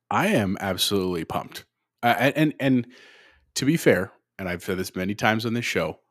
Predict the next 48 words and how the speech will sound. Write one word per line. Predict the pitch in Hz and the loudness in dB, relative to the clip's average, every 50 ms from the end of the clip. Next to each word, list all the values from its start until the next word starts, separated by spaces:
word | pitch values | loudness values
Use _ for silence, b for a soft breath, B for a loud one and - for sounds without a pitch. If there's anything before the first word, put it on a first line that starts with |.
| _ _ - | _ _ -2
my | 110 113 131 170 | 2 2 2 2
taste | 180 - - 160 143 135 - - | 2 0 0 0 0 0 0 -2
in | 120 110 107 | -2 -2 -2
shows | - - - 107 104 101 98 | -2 0 0 2 0 0 0
and | 98 92 | -2 -2
movies | 95 92 87 92 92 87 - 92 | -2 -4 -4 -6 -6 -4 -4 -6
is | 87 - | -4 -2
not | 110 107 123 131 120 | 0 0 0 0 -2
what | 123 110 | -4 -6
people | - 110 101 - 104 | -6 -8 -10 -8 -8
would | 95 92 - | -8 -8 -6
call | - - 95 90 90 90 107 - _ _ _ _ _ _ _ _ _ | -6 -4 -2 -2 -2 -4 -6 -10 _ _ _ _ _ _ _ _ _
good. | - - 120 120 117 - - - _ _ _ _ _ _ _ _ _ _ _ _ | -8 -6 -6 -6 -6 -10 -14 -20 _ _ _ _ _ _ _ _ _ _ _ _
Uh, | - 90 90 90 - - | -4 -2 -2 -2 -2 0
I | - 120 170 | 2 4 4
just | 175 208 190 - - | 4 4 2 2 4
like | 143 120 113 - | 4 4 4 2
things | - 113 107 101 - | -2 -2 -2 -2 -4
that | - 90 | -4 -4
are | 85 87 | -4 -4
fun | - - - 110 110 110 110 113 117 | -4 -2 0 2 2 2 2 0 -2
because | - 98 - - 98 92 - - - - b b b b b b b b b b b b b b _ _ _ _ _ | -6 -6 -4 -4 -4 -4 -4 -6 -10 -10 b b b b b b b b b b b b b b _ _ _ _ _
life | - 101 107 117 107 - | -2 2 2 2 2 2
is | 104 - | -2 2
hard | - 110 104 98 98 | 4 6 6 6 4
enough | 92 98 101 101 - - | 2 2 0 0 0 -2
and | 95 95 | -4 -4
stressful | - - - 104 95 - - 104 98 98 | -4 0 0 0 0 0 0 0 0 0
as | 95 98 | 0 -2
it | 95 | 0
is. | 107 117 117 127 - | 0 0 2 2 0
I | 131 143 | 0 2
just | 170 156 - - | 0 0 2 2
like | 135 131 - - | 0 0 0 0
to, | - 123 - - | -2 -2 2 2
I | 113 | 2
like | 120 120 107 123 - | 2 2 2 0 0
escapism. | - 107 - - 107 92 87 - 80 71 80 71 - 110 _ _ _ _ _ _ - | -2 -4 -2 -2 -2 -2 -2 -4 -8 -10 -10 -12 -14 -18 _ _ _ _ _ _ 0
Even | 123 143 147 160 151 | 2 4 4 4 4
things | - 156 151 139 123 | 4 4 4 4 4
that | 123 110 | 4 2
are | 107 | 4
not | 104 101 101 - | 4 4 4 4
amazing, | 95 95 95 98 101 104 107 110 113 107 90 | 2 0 0 0 0 0 0 0 0 0 0
I | 95 | -2
still | 95 - - 107 98 95 | -4 -2 -2 0 -2 0
enjoy | 90 92 90 - 98 92 101 101 | -2 -4 -4 -4 -2 0 0 2
them. | 104 104 101 104 107 | 2 2 0 0 -2